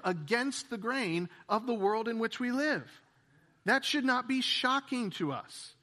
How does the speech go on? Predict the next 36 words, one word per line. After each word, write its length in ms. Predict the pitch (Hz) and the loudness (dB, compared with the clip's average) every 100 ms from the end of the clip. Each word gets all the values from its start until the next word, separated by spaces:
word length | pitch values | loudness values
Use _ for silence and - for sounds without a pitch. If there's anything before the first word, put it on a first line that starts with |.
| _ _ - | _ _ -2
because 300 | 247 254 185 | 2 2 2
the 120 | 240 | 0
Bible 400 | 185 233 254 254 | 4 2 4 2
has 120 | 220 | 2
already 280 | 226 226 233 | 2 2 0
told 320 | - 240 247 | -4 -4 -2
us 140 | 214 - | -2 -2
that 140 | 175 | -4
that 160 | 180 170 | -4 -4
was 120 | 156 | -6
going 200 | 180 180 | -4 -4
to 60 | |
happen. 460 | 208 285 285 151 120 - _ - _ | 0 0 0 -4 -10 -16 _ -20 _
We 200 | 180 269 | 2 2
follow 600 | 269 - 233 247 185 170 | 2 0 2 2 2 0
a 100 | 165 | -2
Savior 640 | 165 - 226 262 233 160 151 | -4 -4 -4 -2 -2 -2 -4
who 160 | 190 | -4
was 240 | 175 156 151 | -2 -2 -2
led 380 | 165 190 196 175 | 0 0 -2 -6
to 140 | 190 | -8
a 60 | 147 | -8
cross 500 | - 165 139 135 - | -4 -2 -2 -6 -8
and 220 | 143 135 | -6 -4
nailed 380 | 139 156 165 165 | -2 -2 -4 -6
to 80 | 139 | -10
a 60 | |
cross 260 | 127 143 135 | -6 -6 -6
of 100 | 135 | -10
wood. 260 | 123 113 - _ - _ _ _ _ _ _ - | -12 -12 -18 _ -20 _ _ _ _ _ _ -2
That's 260 | 180 240 - | 0 0 0
who 200 | 233 226 | -2 -2
we 380 | 180 196 190 185 _ _ _ _ | -4 -4 -4 -8 _ _ _ _
worship. 440 | 131 196 240 - - - _ _ _ _ - - | -2 0 0 -4 -6 -12 _ _ _ _ -8 -2
And 160 | 208 | 0
so 340 | - 233 220 | 4 4 4